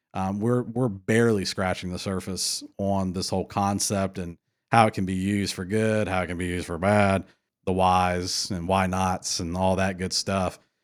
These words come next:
Um, so if, if it's something you really wanna dig into, there's plenty of other good content out there, you know, to, to kinda wrap a little bit on the topic.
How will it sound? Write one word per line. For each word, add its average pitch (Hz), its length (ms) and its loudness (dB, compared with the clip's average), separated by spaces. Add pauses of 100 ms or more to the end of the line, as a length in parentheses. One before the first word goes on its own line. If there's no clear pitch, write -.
(180)
Um, 87 480 -4
so 95 180 -2
if, 90 140 -4
if 98 360 -4
it's - 100 -4
something 107 300 2
you 92 160 0
really 98 240 0
wanna 95 200 0
dig 92 160 0
into, 95 220 -2
there's 90 140 -4
plenty 127 280 2
of 90 180 -2
other 101 240 0
good 92 260 -2
content 95 400 -2
out 98 280 2
there, 90 300 -2 (380)
you 98 80 -2
know, 92 380 0
to, 98 180 0
to - 160 -6
kinda 98 260 4
wrap 95 440 2
a 92 40 -4
little 101 280 4
bit 92 340 0
on 98 180 -2
the 87 80 -4
topic. 92 460 0